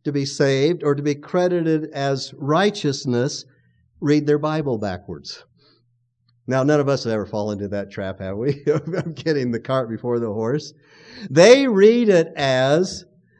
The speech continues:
Genesis chapter seventeen, then fifteen, and then twelve. We have to read it in the right order as chapter twelve, fifteen, and then seventeen. Apart from works,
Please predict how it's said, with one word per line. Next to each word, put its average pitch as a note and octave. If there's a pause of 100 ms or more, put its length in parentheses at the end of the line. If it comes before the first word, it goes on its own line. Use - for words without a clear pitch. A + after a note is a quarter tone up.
(100)
Genesis F3
chapter D#3
seventeen, E3+
then E3
fifteen, D#3 (380)
and D3
then F3+
twelve. F#3+ (760)
We D#3+
have E3
to F#3+
read D3
it D3+
in D#3
the D#3+
right E3+
order G3+
as A#2
chapter C#3
twelve, D3+
fifteen, C#3
and C#3+
then D3+
seventeen. C3+ (360)
Apart G3
from A#3
works, D#3